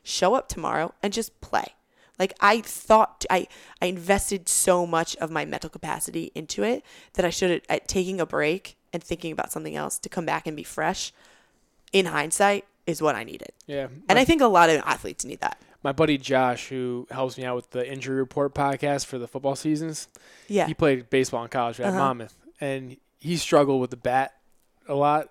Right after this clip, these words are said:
Speaker 2: um, in college. And he always tells me the story that he went play for the summer ball team,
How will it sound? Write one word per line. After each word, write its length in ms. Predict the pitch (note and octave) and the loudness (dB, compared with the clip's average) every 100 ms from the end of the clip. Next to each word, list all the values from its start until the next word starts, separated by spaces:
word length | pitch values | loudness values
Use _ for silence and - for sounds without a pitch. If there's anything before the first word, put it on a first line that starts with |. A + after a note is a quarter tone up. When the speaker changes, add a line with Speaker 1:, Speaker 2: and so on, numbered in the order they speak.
| - | -10
Speaker 2:
um, 460 | C#3+ C3+ C3 B2+ B2 - | -8 -6 -6 -10 -16 -12
in 120 | C3+ | -8
college. 500 | D#3+ D#3 A#2+ A2+ - - - - - - | 0 0 0 -6 -12 -20 -20 -14 -14 -10
And 480 | D3 C#3+ C#3 C3+ - _ _ _ _ _ _ - | -4 -4 -4 -8 -14 _ _ _ _ _ _ -6
he 140 | D3 | 0
always 220 | D#3+ C#3+ | 2 2
tells 220 | - D3+ D3 | 2 0 0
me 60 | |
the 80 | B2+ | -4
story 400 | - D#3 D3 C3 | 0 2 2 0
that 400 | B2+ B2+ B2+ - _ _ _ - | -2 -4 -4 -6 _ _ _ -14
he 120 | C#3+ | -8
went 160 | C#3 - | -8 -2
play 160 | D3 | -2
for 100 | C#3+ | 0
the 60 | C3+ | -2
summer 260 | - C3+ C3+ | 0 0 2
ball 180 | D3+ D3+ | 2 2
team, 340 | F3 F3 | 0 -2